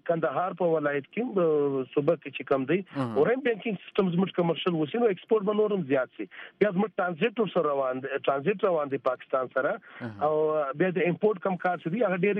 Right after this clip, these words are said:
Speaker 1: امپورټ چې موږ کوو، هغه ځینې شیان د موږ د مال په بدلې کې مال واخلو، او کم ځینې شیان چې دی، هغه موږ، آه، د بانک په سیستم واخلو چې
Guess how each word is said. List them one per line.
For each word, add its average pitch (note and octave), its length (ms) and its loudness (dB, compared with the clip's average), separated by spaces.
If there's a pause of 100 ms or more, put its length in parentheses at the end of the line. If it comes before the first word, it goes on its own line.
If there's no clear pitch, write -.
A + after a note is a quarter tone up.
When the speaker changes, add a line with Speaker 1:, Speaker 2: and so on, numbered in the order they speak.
Speaker 1:
امپورټ G3+ 300 0
چې - 100 -6
موږ G3+ 180 -2
کوو، G3+ 180 2 (440)
هغه F3 160 -2
ځینې F#3+ 460 0
شیان G3+ 200 -2
د F#3 80 2
موږ F#3+ 100 0 (120)
د F3 140 2
مال G3+ 180 -2
په F#3 220 0 (100)
بدلې E3 320 0
کې - 60 -10 (100)
مال A3 180 -2
واخلو، G#3+ 320 -2 (360)
او G3+ 60 2 (140)
کم G#3+ 160 0
ځینې G#3+ 180 2 (120)
شیان F#3+ 200 -4
چې - 140 -2
دی، A3 80 2 (140)
هغه D#3+ 300 -2
موږ، F#3+ 120 0 (480)
آه، C3+ 760 0 (140)
د - 0 - (480)
بانک A#3 240 0
په A3+ 60 2 (100)
سیستم C4+ 320 0
واخلو E3+ 280 -2
چې E3 60 -4